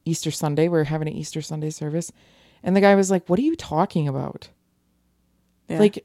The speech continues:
Speaker 1: that's, uh, you know that I'm an atheist. Like, what are you even saying?
Speaker 2: Yeah.
Speaker 1: And, like, made him feel really stupid.
Speaker 2: Yeah.
Speaker 1: And then, like, they parted ways. And then it was years later.
Speaker 2: Mm.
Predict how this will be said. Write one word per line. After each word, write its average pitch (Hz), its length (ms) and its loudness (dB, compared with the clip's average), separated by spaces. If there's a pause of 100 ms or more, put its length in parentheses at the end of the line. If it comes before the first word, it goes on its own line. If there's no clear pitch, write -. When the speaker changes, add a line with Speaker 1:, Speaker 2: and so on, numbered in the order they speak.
Speaker 1:
that's, 196 680 0 (1400)
uh, 151 40 0
you 180 260 6
know 196 140 6
that 196 120 6
I'm 170 120 4
an 165 120 -2
atheist. 143 420 -4
Like, 151 180 -2
what 147 120 0
are 156 40 4
you 156 160 2
even 139 180 -4
saying? - 380 -8
Speaker 2:
Yeah. 156 240 -6 (300)
Speaker 1:
And, 190 140 4
like, 165 300 2
made 170 260 4
him 208 80 4
feel 202 160 4
really 151 240 4
stupid. 143 600 -4
Speaker 2:
Yeah. 175 380 0 (640)
Speaker 1:
And 196 240 6
then, 180 400 4 (100)
like, 180 220 4
they 175 120 6
parted 160 400 0
ways. - 440 -8 (640)
And 208 160 6
then 220 100 8
it 240 80 6
was 175 220 4
years 202 340 2
later. 156 440 0 (180)
Speaker 2:
Mm. 156 720 -6